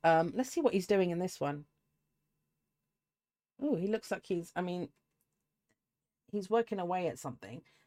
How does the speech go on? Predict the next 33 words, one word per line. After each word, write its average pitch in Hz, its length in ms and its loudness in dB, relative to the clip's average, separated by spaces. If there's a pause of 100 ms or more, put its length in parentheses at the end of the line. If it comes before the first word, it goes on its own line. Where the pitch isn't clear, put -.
(180)
But - 140 6 (160)
the 214 140 10
more 269 320 10
you 294 180 8
do 233 240 12
it, 160 260 4 (300)
remember, 240 380 8
in 196 140 6
the 202 100 0
Eight 285 200 4
of - 80 -14
Pentacles, 180 640 2 (240)
the 185 80 4
guy 247 360 8
keeps 196 300 0
making 202 260 4
pentacle 214 420 4
after - 180 -2
pentacle 190 380 0
after 160 160 -4
pentacle, 208 420 0 (200)
but 202 80 8
he's 226 240 4 (100)
always 285 420 8
focused 240 360 8
on 190 80 4
the 185 80 6
one 202 160 4
that's - 200 2
in 190 80 0
front 208 200 4
of 175 80 -2
him. - 240 -6